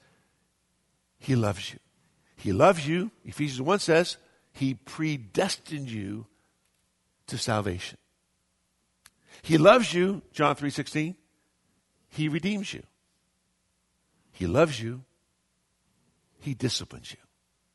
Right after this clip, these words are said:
What father doesn't discipline his child? So the Bible says in Lamentations chapter three,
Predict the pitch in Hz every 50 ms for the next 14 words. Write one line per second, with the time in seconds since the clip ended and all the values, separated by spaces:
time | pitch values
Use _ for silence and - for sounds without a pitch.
0 | _ _ _ _ _ _ _ _ _ _ _ _ _ _ _ _ _ _ _ _
1 | _ _ _ _ _ _ - - 139 - - - 165 175 185 170 - 117 135 143
2 | - _ _ _ _ _ _ _ _ _ _ _ _ _ _ _ _ _ _ _
3 | _ - - - 120 180 185 247 - - - 139 - - - - 78 76 73 -
4 | - - - - - _ _ _ _ _ _ _ _ _ _ _ _ _ _ _
5 | _ _ _ _ _ _ _ _ _ _ _ _ _ _ _ _ _ _ _ -
6 | - 175 143 131 - 151 170 185 170 165 - - 151 127 131 143 147 - - -
7 | _ _ _ _ _ _ _ _ - - - 120 120 135 143 139 139 127 - -
8 | 147 147 143 135 127 - - 143 131 - - 110 - - 156 185 170 160 156